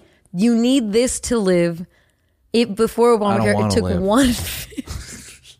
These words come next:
Speaker 1: <laughs> one
Speaker 2: Fuck
Speaker 1: fifth of your
Speaker 2: life.
Speaker 1: monthly income, and because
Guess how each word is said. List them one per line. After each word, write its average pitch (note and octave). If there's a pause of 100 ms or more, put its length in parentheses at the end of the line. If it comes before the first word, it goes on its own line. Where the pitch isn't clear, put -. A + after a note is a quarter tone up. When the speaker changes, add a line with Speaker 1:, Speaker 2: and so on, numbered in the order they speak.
(500)
Speaker 1:
<laughs> -
one C#4+
Speaker 2:
Fuck D4
Speaker 1:
fifth D#4+
of D#4
your C#4+
Speaker 2:
life. - (240)
Speaker 1:
monthly C4+
income, B3
and G#3
because A3